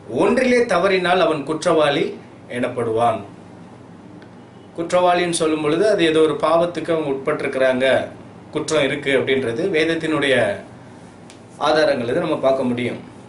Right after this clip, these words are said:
இப்போ பொதுவா இன்னைக்கு சபைகள்ல, இன்றைய காலகட்டங்கள்ல அதிகமா சபைகளை உலக அளவுல நம்ம கம்பேர் பண்ணி பார்க்கும்போது, ஒண்ணு,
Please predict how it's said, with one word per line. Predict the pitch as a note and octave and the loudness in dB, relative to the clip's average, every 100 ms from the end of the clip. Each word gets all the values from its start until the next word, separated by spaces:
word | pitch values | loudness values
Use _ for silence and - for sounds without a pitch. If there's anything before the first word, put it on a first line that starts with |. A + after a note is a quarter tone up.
| - - - - - - - - - - - - - - - | -20 -20 -20 -20 -20 -20 -20 -20 -20 -20 -20 -20 -20 -20 -4
இப்போ | F3+ F3+ | -2 0
பொதுவா | - F3+ G#3 C#4 C4 | 0 2 2 4 2
இன்னைக்கு | F#3+ A#3+ C4 B3+ - | 2 2 0 0 0
சபைகள்ல, | G#3+ G3+ A3 G#3 G#3 G#3 A3+ | 0 2 2 2 2 4 2
இன்றைய | A3 D#3+ F3+ F3+ | 0 -2 -2 0
காலகட்டங்கள்ல | G3 G#3+ G3 F#3 F3 F#3 | 2 2 0 0 0 2
அதிகமா | G3 D3+ C#3+ A3 A#3 A3 A3+ A#3 A#3+ - | 2 2 0 -2 -2 2 2 2 2 2
சபைகளை | E3+ G3+ F#3+ F#3+ E3+ C#3 - - - - - - - - - | 2 2 4 4 4 2 -2 -12 -20 -20 -20 -20 -20 -20 -6
உலக | B2+ F3+ B3 A3+ G#3+ | 2 4 4 4 4
அளவுல | A3+ A#3+ A#3 | 4 4 4
நம்ம | A#3 G3 E3+ D3+ B2 A2+ - - | 4 2 4 4 2 -2 -8 -6
கம்பேர் | D3+ D3+ F#3 E3+ | -2 0 2 0
பண்ணி | E3 D#3+ | 0 0
பார்க்கும்போது, | C#3+ D3 D#3 D#3 D3+ D3+ D#3+ A2+ B2+ - - - - - - - - - - - - - - - - - B2 | 2 2 2 0 2 2 2 2 0 -4 -10 -20 -20 -20 -20 -20 -20 -20 -20 -20 -20 -20 -20 -20 -20 -8 -2
ஒண்ணு, | F3+ A3 A#3 A#3+ B3 | 0 2 4 2 0